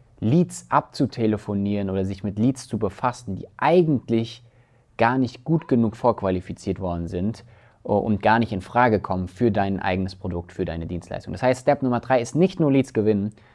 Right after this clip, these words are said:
sondern auch diese zu qualifizieren. So, nachdem man das gemacht haben, kommen wir im Kreislauf zu Step vier. Mache den Sack zu, verkaufe jetzt den qualifizierten Leads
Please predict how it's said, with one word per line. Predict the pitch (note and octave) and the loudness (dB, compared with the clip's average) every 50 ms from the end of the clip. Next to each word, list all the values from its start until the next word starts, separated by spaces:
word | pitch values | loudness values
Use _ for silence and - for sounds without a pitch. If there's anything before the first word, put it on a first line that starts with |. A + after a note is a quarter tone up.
| _ _ _ | _ _ _
sondern | _ - G2+ G2 G2+ G2+ F#2+ | _ -4 -2 0 0 -2 -2
auch | - F2+ F2+ - | -4 -6 -6 -6
diese | - - G2 G2 F#2+ G2 F#2+ F2+ F2+ - - - _ _ - - _ | -4 -4 -4 -4 -2 -4 -4 -6 -6 -10 -16 -20 _ _ -20 -20 _
zu | - - F#2 | -10 -8 -8
qualifizieren. | - - F2+ F2+ F2+ F2+ - - - - - E2+ C#2+ - - - _ _ | -6 -4 -4 -4 -4 -6 -8 -12 -10 -8 -8 -6 -6 -8 -12 -18 _ _
So, | - G#2+ G2+ D2+ F2+ | 2 2 2 4 2
nachdem | G2+ G#2 G#2 - C#3+ D3 | 0 -2 0 2 2 4
man | D3 C#3 C3 A#2+ | 4 4 4 4
das | D3+ D#3+ - - | 4 2 2 0
gemacht | - D3 C#3 D3 D3+ - - | 0 0 2 2 0 -2 -2
haben, | E3 D#3+ D#3+ D#3 | -2 0 -2 -2
kommen | - - C#3+ C#3+ | -2 -2 0 2
wir | C3 | 2
im | A#2+ A2+ | 2 0
Kreislauf | - - B2+ B2+ C3 - - B2 A#2 - - | 0 0 2 2 2 2 0 0 0 -2 -2
zu | - B2 G#2+ | -6 -6 -6
Step | - - - A#2 G2+ - - | -6 -4 -2 -2 -2 -4 -6
vier. | - - - D#3+ E3 E3 E3+ D#3+ - - - - - _ - | -10 -2 2 4 6 4 4 2 -2 -14 -20 -20 -20 _ -2
Mache | - A2+ B2+ B2+ B2 C#3+ C3+ C3 C3+ - - - | 2 2 2 2 2 2 4 4 4 2 0 -2
den | - G#2+ G2 G2 | 0 0 0 0
Sack | F#2 G2+ A2 A2 - - - - | 0 0 0 -2 -2 -4 -14 -20
zu, | - - - D#3 E3 F#3 F3+ F3+ - - - - - - _ | -6 0 4 6 6 6 6 4 -2 -18 -20 -20 -20 -20 _
verkaufe | _ - A#2+ G#2 - - - - C#3 D3 D#3+ D#3+ D3+ - D3 | _ -2 -2 -2 -2 -4 -2 4 6 8 8 6 4 0 0
jetzt | B2 A2 C3 C#3 C#3 - - - | 2 4 4 2 2 -2 -2 -2
den | A#2 G#2 | -2 -2
qualifizierten | - - A2 A2 G#2+ G#2 - - - - - C3 C3 B2+ - G#2+ G2+ | 0 0 0 0 0 -2 -4 -10 -12 -4 0 0 0 2 2 0 0
Leads | G2 G#2+ A2 G#2 - - - - | 0 0 -2 -2 -4 -8 -20 -20